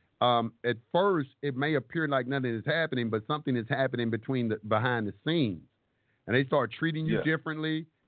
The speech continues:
Speaker 1: they're giving you more respect, and they won't say what it is,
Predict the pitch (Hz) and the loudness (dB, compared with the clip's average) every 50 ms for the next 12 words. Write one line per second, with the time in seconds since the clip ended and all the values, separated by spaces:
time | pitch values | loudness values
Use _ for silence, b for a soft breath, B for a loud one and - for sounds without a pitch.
0 | _ _ _ 131 127 123 113 107 143 156 151 151 156 160 156 151 156 147 139 127 | _ _ _ 0 0 0 2 0 0 0 0 -2 -2 0 2 2 2 2 -2 -6
1 | - _ _ 170 165 160 160 - _ _ _ _ _ - 127 135 156 180 190 233 | -8 _ _ -2 0 0 -2 -6 _ _ _ _ _ -4 -2 0 0 0 0 0
2 | 269 285 247 - - 277 294 294 262 226 196 226 226 214 202 196 240 285 262 190 | -2 -2 -2 -2 0 0 0 0 -2 -4 -2 -2 0 0 -2 -2 -2 -2 -2 -2
3 | 135 113 104 107 | -2 -2 -6 -8